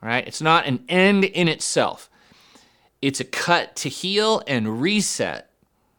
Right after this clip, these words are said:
their relationship with him. And he was gonna use Ezekiel to accomplish that higher purpose. And, and guys,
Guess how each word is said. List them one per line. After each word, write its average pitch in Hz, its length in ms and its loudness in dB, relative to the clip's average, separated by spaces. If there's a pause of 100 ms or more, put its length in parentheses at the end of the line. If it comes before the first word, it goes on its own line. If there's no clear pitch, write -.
(1040)
their 131 180 6
relationship 131 760 0
with 95 120 -10
him. 123 220 -2
And 98 80 -6
he 147 140 -4
was 165 140 -2
gonna 127 200 -2
use 110 920 -4 (880)
Ezekiel 110 1040 -4 (100)
to 120 180 -2
accomplish 147 760 -2
that 113 440 0 (600)
higher 127 520 -4
purpose. - 600 -10
And, 135 440 -6 (800)
and 113 160 -6
guys, 196 520 6